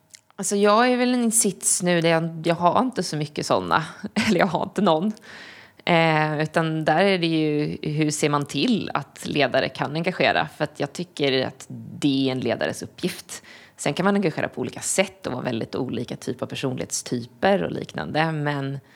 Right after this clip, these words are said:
för mig är det en ledares uppgift, eh, på ett eller annat sätt. Sen behöver det inte alltid vara engagera i form av ha världens mest energi och det ska vara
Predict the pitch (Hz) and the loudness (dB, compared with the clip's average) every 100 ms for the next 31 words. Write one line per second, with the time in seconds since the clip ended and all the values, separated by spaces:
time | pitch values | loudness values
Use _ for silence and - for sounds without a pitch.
0 | - _ _ _ - 151 151 170 202 185 | -20 _ _ _ -6 -2 2 2 2 2
1 | 127 104 85 120 110 98 - - _ - | 0 0 -4 -4 -6 -6 -8 -12 _ -4
2 | - - - - - - - - - _ | -4 -6 -18 -20 -20 -20 -20 -20 -20 _
3 | - - 85 - - - - - - - | -8 -4 -4 -4 -6 -12 -6 -4 -4 -2
4 | 113 - - - - 151 156 170 185 120 | -4 -4 -6 -6 -4 -2 2 2 2 0
5 | 117 127 123 104 117 117 - - 98 107 | -2 -2 0 0 -2 -6 -4 -4 -2 -2
6 | 110 - 117 110 113 107 110 107 - - | -4 -2 0 0 0 -2 -4 -8 -16 -20
7 | - - - - - - - 147 135 143 | -20 -20 -20 -20 -20 -20 -10 -4 0 2
8 | 143 131 147 127 - 147 135 151 151 147 | 0 -2 -2 0 0 0 2 4 4 4
9 | 143 139 139 135 143 | 4 2 2 0 0